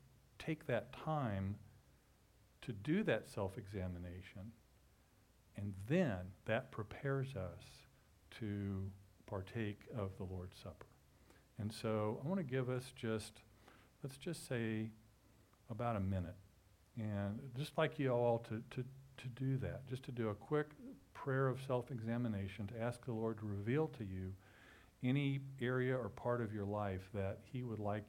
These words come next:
you to, uh, correct in some way. It may be a, a positive correction. It might be something he wants you to stop. Um,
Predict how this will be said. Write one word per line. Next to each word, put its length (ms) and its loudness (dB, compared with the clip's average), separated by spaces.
you 140 -2
to, 260 -2
uh, 40 -4
correct 500 -2
in 120 0
some 220 2
way. 140 -4
It 140 -10
may 160 0
be 220 0
a, 160 2
a 80 -4
positive 500 4
correction. 520 2
It 100 0
might 220 2
be 100 -4
something 320 -2
he 80 2
wants 280 0
you 60 -6
to 120 -4
stop. 460 -8
Um, 360 -2